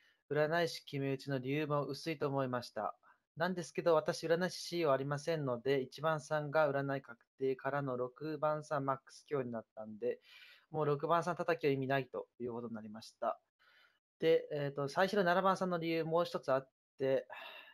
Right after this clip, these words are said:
えーと、ちゃうわ、それはないんだ、もうないんだ。<laughs> で、九番さんは、あの、霊能決め打つとも言ってないし、うん、決め打てる盤面になったら打とうねって言ってるだけだから、本当にどっちでも言えると思ってます。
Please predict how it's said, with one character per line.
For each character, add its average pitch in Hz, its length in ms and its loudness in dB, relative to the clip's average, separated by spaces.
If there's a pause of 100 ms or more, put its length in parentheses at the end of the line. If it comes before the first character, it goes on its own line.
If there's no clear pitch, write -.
(160)
え 127 280 -6
ー - 40 -20
と、 120 340 0 (1160)
ち - 80 2
ゃ 151 60 8
う 139 40 6
わ、 113 280 0
そ - 160 -2
れ 160 80 4
は 170 180 2
な 156 140 2
い 151 40 -2
ん 135 40 -4
だ、 123 100 -2
も 165 140 0
う 156 40 2
な 139 120 2
い 135 60 0
ん 123 40 -4
だ。 110 180 -2
<laughs> - 720 -10
で、 143 180 -2 (520)
九 202 200 2
番 226 220 6
さ 214 200 4
ん 202 180 0
は、 143 560 4
あ 131 40 0
の、 131 480 -2 (680)
霊 180 180 2
能 208 180 4
決 196 180 -6
め 208 140 2
打 226 60 2
つ 226 100 -20
と - 80 0
も 135 80 0
言 131 80 -2
っ - 20 -10
て 170 220 -2
な 175 140 2
い 143 80 0
し、 120 480 -4 (480)
う 135 40 -6
ん、 139 300 -4
決 - 140 -4
め 220 100 6
打 220 60 6
て 240 100 4
る 180 100 6
盤 160 280 4
面 208 140 0
に 165 40 -2
な 180 100 0
っ 202 100 -4
た 214 100 6
ら 165 80 10
打 143 100 4
と 165 140 4
う 143 60 4
ね 156 180 6
っ - 20 2
て - 140 -14
言 123 100 0
っ - 20 -6
て - 160 2
る 120 60 -2
だ 127 140 2
け 147 100 0
だ 131 120 6
か 123 100 2
ら、 117 100 4
本 202 240 2
当 220 120 4
に 208 120 4
ど 185 120 4
っ 185 60 -2
ち - 120 -12
で 208 80 8
も 196 80 4
言 196 100 4
え 185 100 8
る 175 80 4
と - 80 -2
思 143 120 0
っ 131 60 -4
て - 140 -6
ま 113 140 -4
す。 101 260 -18